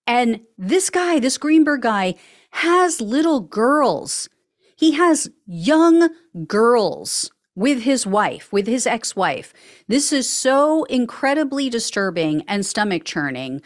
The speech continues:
So I will let you know how this Michael Shirley trial goes. I'll keep you guys posted on that. But it is unreal that these prosecutors chose not to charge Elli-, Ellicott for sex with a minor, and then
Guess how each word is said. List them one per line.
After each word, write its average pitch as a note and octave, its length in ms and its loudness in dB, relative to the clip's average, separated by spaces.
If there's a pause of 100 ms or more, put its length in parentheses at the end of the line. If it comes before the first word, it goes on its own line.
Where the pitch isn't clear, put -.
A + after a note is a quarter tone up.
(160)
So A#3+ 580 2 (380)
I D4+ 180 2
will F4 180 0
let D#4+ 180 2
you D4+ 100 2
know C#4 360 2
how B3 200 0
this A3+ 240 0
Michael A#3 260 -2
Shirley C#4+ 400 0
trial B3 380 -2
goes. G#3 460 0
I'll D#3+ 80 -2
keep F#3+ 200 -10
you G3+ 100 -4
guys F#3 220 0
posted F#3+ 440 -4
on E3 140 -2
that. G3 260 0
But D3+ 200 -2 (360)
it D#4 120 4
is E4+ 200 2 (140)
unreal B3+ 720 2 (320)
that A3 220 0
these C#4 240 2
prosecutors B3 880 -2
chose F3+ 500 -2
not E3 480 0
to F#4+ 120 0
charge D#4 400 0
Elli-, A#3 320 0 (100)
Ellicott G3+ 640 0 (600)
for G#3+ 220 0
sex - 340 -2
with C#4+ 140 0
a B3+ 40 4
minor, F3 540 0 (840)
and C4 240 2
then D#4+ 540 4